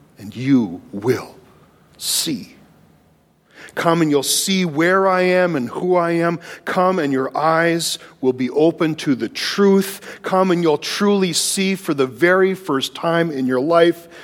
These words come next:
So my question to you, my friends and family, is what do you want to see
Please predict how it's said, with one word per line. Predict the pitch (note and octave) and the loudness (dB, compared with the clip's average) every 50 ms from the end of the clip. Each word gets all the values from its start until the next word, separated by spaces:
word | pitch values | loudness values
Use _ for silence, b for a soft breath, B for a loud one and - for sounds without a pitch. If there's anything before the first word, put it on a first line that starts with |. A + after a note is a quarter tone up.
| B B B B B | B B B B B
So | B - - D3+ | B -6 -4 -2
my | C3 C3+ C3 C3 | -2 -2 -4 -6
question | - - - - E3+ F3 F3 - - F3 E3+ E3 | -6 -8 -6 -4 -2 -2 -2 -4 -4 -4 -4 -4
to | E3 - - | -4 -8 -10
you, | D#3+ C#3+ D3 D3+ D3 D3 D3 | -8 -4 0 2 2 2 2
my | C#3 C#3 C3+ C3+ C3+ | 2 2 2 2 0
friends | C3 - - - C3+ B2+ C3 B2+ B2+ - C3+ | -2 -4 -2 -2 0 2 2 0 0 0 -2
and | B2+ A#2+ | -2 -4
family, | - - - B2 A#2 A#2 A2+ A2+ A2+ A#2 A2+ A2 - | -4 -6 -6 -6 -6 -6 -6 -6 -6 -6 -6 -6 -6
is | - A2+ A2+ A2+ G#2 G2 G2+ - - - B B B B B - | -8 -6 -6 -6 -6 -6 -8 -8 -8 -8 B B B B B -12
what | A#2 A#2 B2 C3 B2+ - - - B2 A2+ | -6 -2 0 0 0 0 -4 -14 -12 -6
do | - | -4
you | B2+ C3 C3+ C3+ | -2 0 0 0
want | B2+ A#2+ A#2 A2+ A2+ A#2 A#2 - - | 0 0 0 0 -2 -2 -4 -6 -10
to | - - A#2 | -10 -8 -6
see | - - - - - - A2 G#2+ G#2+ G2+ G2 G2 - | -4 -2 -2 -2 -2 -2 -2 -2 -2 -4 -4 -6 -10